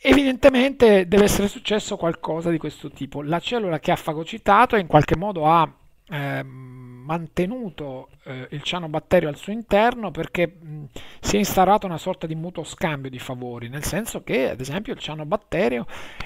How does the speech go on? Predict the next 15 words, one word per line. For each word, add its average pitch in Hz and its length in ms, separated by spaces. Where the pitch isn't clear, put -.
era 180 280
in 156 160
grado 151 480
di 156 340
fornire, 180 1000
eh, 131 480
materia 147 460
organica 214 1040
a 151 60
partire 156 440
dalla 233 220
luce 143 400
alla 139 260
cellula 135 400
stessa. - 600